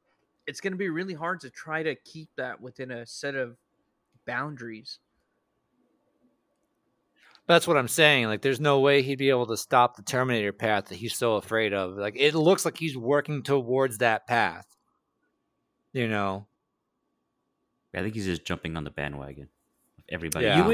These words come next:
Speaker 1: would,
Speaker 3: A I,
Speaker 1: you would
Speaker 3: you
Speaker 1: just
Speaker 3: know?
Speaker 1: need to create a very, very sophisticated form of script,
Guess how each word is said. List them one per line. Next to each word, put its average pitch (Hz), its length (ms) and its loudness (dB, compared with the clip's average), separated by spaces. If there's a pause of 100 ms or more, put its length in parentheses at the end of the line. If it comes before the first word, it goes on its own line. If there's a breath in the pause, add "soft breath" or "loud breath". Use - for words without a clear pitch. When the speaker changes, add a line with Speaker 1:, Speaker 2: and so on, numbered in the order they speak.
Speaker 1:
would, - 60 -14
Speaker 3:
A 87 140 -2
I, 85 120 0
Speaker 1:
you 131 100 -2
would 226 180 -6
Speaker 3:
you 226 80 2
Speaker 1:
just 190 180 -2
Speaker 3:
know? 147 80 -8
Speaker 1:
need 214 360 -6
to 185 200 -2 (100)
create 156 580 -6
a 135 80 -4
very, 147 520 0
very 160 340 0
sophisticated 151 880 -10
form 147 360 -6
of 117 140 -8 (1500)
script, - 640 -4